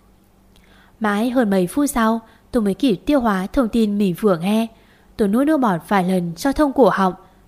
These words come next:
Tôi hỏi, "Anh Trực, anh ấy biết chứ?" Trà gật đầu, mặt cô ấy tái nhợt. "Biết, anh ấy điều tra được chuyện tuổi tác của bé Su. Anh ấy đến tra hỏi em, em buộc phải thừa nhận."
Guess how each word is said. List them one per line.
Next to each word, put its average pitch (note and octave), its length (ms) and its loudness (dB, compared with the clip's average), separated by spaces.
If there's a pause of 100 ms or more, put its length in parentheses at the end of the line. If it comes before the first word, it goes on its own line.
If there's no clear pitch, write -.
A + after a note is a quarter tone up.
Tôi A3 140 2
hỏi, G3 300 2 (500)
"Anh G#3+ 180 -2
Trực, G3 220 0 (300)
anh A#3 160 0
ấy F#3+ 100 2
biết C4 200 2
chứ?" D#4 260 2 (1300)
Trà G#3 240 -4
gật F#3 220 0
đầu, F#3 300 2 (160)
mặt G#3 200 0
cô D4 100 4
ấy A3 160 4
tái F#3+ 320 -4
nhợt. A#3 240 2 (580)
"Biết, C#4 300 2 (360)
anh A3+ 180 0
ấy G3 240 2
điều B3+ 140 6
tra C#4+ 160 -2
được A3+ 260 2
chuyện G#3+ 240 -4
tuổi G3 140 2
tác C#4+ 320 -4
của A3 120 4
bé F3+ 200 -2
Su. A#3+ 280 0 (380)
Anh G#3+ 180 0
ấy G3 200 0
đến G#3 220 0
tra C#4+ 160 -2
hỏi B3+ 240 2
em, A#3+ 260 0 (340)
em A3 160 0
buộc G3 240 2
phải A3 260 -4
thừa A3+ 180 0
nhận." F3+ 280 -2